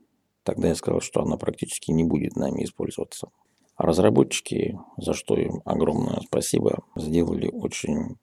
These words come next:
интересную функцию. Когда VoiceOver находится на любом элементе главного экрана, нам доступны дополнительные действия.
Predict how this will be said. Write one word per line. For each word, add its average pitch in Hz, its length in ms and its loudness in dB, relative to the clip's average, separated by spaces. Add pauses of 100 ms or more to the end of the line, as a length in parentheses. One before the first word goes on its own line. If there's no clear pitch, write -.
(260)
интересную - 920 -2 (400)
функцию. - 500 -6 (380)
Когда - 340 4
VoiceOver 82 580 4
находится - 680 -2
на 90 160 2
любом 92 500 4
элементе 73 680 -2 (500)
главного 76 640 2
экрана, - 480 0 (560)
нам 82 260 4
доступны - 520 -4
дополнительные 76 760 0
действия. - 480 -6